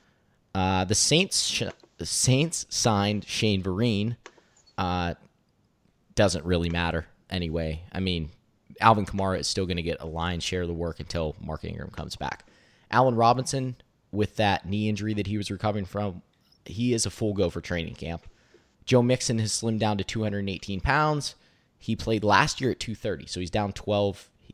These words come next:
he's down twelve pounds this year. Does that get you guys any more excited for Joe Mixon? Haas, I wanna get your opinion on Joe Mixon. Do you like him this year? The fact that he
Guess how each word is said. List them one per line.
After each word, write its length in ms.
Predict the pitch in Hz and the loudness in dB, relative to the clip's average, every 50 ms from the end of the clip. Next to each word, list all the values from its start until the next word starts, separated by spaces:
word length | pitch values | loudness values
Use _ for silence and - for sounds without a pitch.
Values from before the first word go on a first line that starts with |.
| _ - | _ -10
he's 200 | 87 98 92 - | -10 -8 -2 0
down 240 | 110 107 104 104 | 0 2 2 0
twelve 340 | - - - 104 104 98 - | -4 -4 -2 0 0 0 0
pounds 400 | - - 85 87 90 92 90 - | -2 -2 -2 0 -2 -2 -4 -4
this 260 | - 90 85 - - | -4 -4 -4 -4 -4
year. 320 | - 92 90 90 85 80 - _ _ _ _ _ _ _ _ _ _ _ _ _ _ _ _ _ _ _ | -2 -2 0 0 -2 -2 -6 _ _ _ _ _ _ _ _ _ _ _ _ _ _ _ _ _ _ _
Does 180 | - 127 117 117 | 0 2 4 8
that 220 | 147 151 160 - | 8 8 8 6
get 240 | 165 160 151 - - | 4 2 2 0 -2
you 100 | 156 143 | 0 4
guys 500 | 143 147 139 139 139 131 127 120 117 - - | 8 8 10 12 10 10 8 6 4 0 -2
any 220 | 120 120 120 120 | 0 0 2 2
more 220 | 113 110 110 110 | 2 2 2 2
excited 440 | 104 - - - 107 107 101 98 85 | 2 0 2 2 4 4 4 2 -2
for 160 | - - 98 | -2 -4 -4
Joe 280 | 85 92 104 107 104 95 | -2 0 2 2 2 2
Mixon? 880 | 98 107 123 127 - - - 127 127 123 123 120 117 113 110 110 107 - _ _ _ _ _ _ _ - | 2 0 -2 -2 -2 -2 -2 0 0 0 0 0 0 0 -2 -4 -6 -8 _ _ _ _ _ _ _ -6
Haas, 440 | 117 117 113 110 110 101 - - | 0 4 6 6 6 6 4 2
I 60 | - 101 | 0 2
wanna 240 | 107 104 110 113 | 2 2 2 0
get 120 | 101 90 78 | -2 -2 -2
your 120 | 92 104 | -2 -2
opinion 380 | 101 - - 101 95 92 92 90 | -2 -2 -2 -2 -2 -2 -4 -4
on 100 | 87 87 | -4 -4
Joe 160 | 85 92 90 | -2 -4 -4
Mixon. 300 | 85 80 - - 85 78 | -4 -6 -8 -8 -8 -8
Do 80 | 73 85 | -8 -8
you 100 | 87 82 | -6 -2
like 300 | 90 101 117 120 - - | 0 0 0 0 -2 -4
him 100 | 139 127 | -4 -4
this 240 | 123 135 - - | -4 -4 -4 -4
year? 240 | 120 117 123 120 117 | -4 -2 0 0 -2
The 140 | 101 - - | -2 -4 -6
fact 260 | - 92 76 69 - | -4 -4 -4 -2 -4
that 140 | - 90 82 | -8 -10 -8
he 240 | 85 85 82 78 | -8 -10 -10 -10